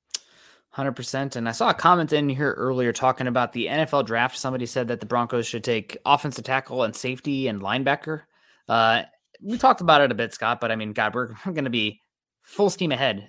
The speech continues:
uh, to the, uh, the content right now in the draft season with the Broncos getting a first round pick.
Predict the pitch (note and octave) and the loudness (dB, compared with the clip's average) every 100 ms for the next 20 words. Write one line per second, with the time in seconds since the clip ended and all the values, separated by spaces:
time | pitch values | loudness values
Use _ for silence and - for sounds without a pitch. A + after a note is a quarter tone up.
0 | - A2+ G#2+ B2 A2+ A2+ G#2+ G2+ G2+ G2 | -4 -2 -2 -4 -6 -4 -2 -2 -4 -8
1 | - B2+ B2+ B2 B2 A2 A2+ A2+ A2 A2 | -14 -8 -4 -4 -4 -4 -2 -2 -2 -4
2 | G2+ A2+ G#2+ A#2 G#2 G#2 A#2 A2+ G#2 G#2+ | -2 -2 -2 -8 -8 -6 -6 -4 -6 -8
3 | F#2 B2+ A2 A2 A2 C#3 - | -6 -6 -4 -6 -2 -2 -4